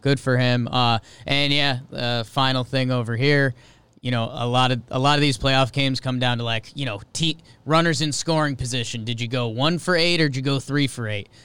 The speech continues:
Dodgers with <laughs> runners in scoring position last night, eight for twenty-four. <laughs> Twenty-four at bats with runners in scoring <laughs> position. What?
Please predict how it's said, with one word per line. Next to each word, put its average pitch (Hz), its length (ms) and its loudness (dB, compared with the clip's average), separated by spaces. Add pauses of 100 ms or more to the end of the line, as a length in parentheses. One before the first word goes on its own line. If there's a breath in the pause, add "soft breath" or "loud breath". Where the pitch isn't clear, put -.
(340 soft breath)
Dodgers 165 480 2
with 156 160 2
<laughs> - 0 -
runners 156 320 2
in 147 80 0
scoring 139 380 0
position 120 380 -4
last 117 240 -2
night, 117 240 -4 (140)
eight 170 220 0
for 170 160 -4
twenty-four. 165 1040 -2 (280)
<laughs> - 280 -20
Twenty-four 170 680 0
at 165 240 2
bats 139 380 -2
with - 180 -4
runners 135 420 -6
in 143 140 -6
scoring - 480 -6
<laughs> - 100 -20
position. - 580 -8 (520)
What? - 840 -4